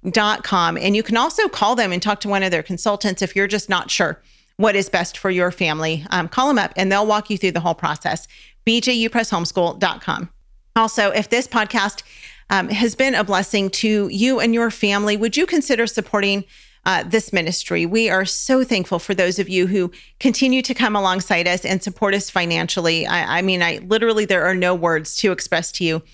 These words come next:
how much we appreciate that because, uh, again, we couldn't do this without you. So if you would like to help support this ministry financially, you can do a one-time donation or you can sign up to do a monthly donation. Just go to our website, schoolhouse rocked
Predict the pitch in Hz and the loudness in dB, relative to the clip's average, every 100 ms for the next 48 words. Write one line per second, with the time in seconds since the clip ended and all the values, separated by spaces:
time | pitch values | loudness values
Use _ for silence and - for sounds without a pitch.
0 | - - - 220 214 190 196 180 190 190 | -20 -20 -2 0 2 0 -2 0 2 2
1 | 180 - 190 - 175 - 170 160 165 151 | 0 -2 -4 0 0 0 -2 0 -2 -2
2 | 180 - 170 156 - - - 139 185 165 | -4 -2 -4 -4 -6 -6 -2 -2 -2 -2
3 | 165 165 233 202 170 196 175 175 180 175 | -4 -2 -2 -2 0 0 0 -2 -4 -2
4 | 160 156 165 165 - - - - - - | -2 0 -2 -4 -8 -20 -20 -20 -6 2
5 | 185 170 196 - 220 220 165 214 269 294 | 2 2 -2 0 2 2 2 -2 0 0
6 | 277 269 277 - 269 226 - 254 269 269 | 0 -2 -4 0 0 0 -4 0 0 0
7 | - 262 254 233 240 240 247 240 226 220 | 0 -2 0 0 0 0 0 2 0 0
8 | 254 196 156 214 285 285 262 254 240 240 | 0 0 0 2 0 2 2 2 2 2
9 | 233 233 220 - - - 190 208 220 208 | 2 0 0 -6 -18 -2 0 2 0 0
10 | 202 175 196 180 160 220 240 247 240 240 | 0 -2 -2 0 2 2 2 2 2 2
11 | 226 220 - 214 208 202 214 240 233 214 | 2 0 0 0 -2 0 2 2 2 2
12 | 196 - 185 - 214 220 214 - 196 180 | 0 0 -4 -2 -2 0 0 0 0 -2
13 | - | -6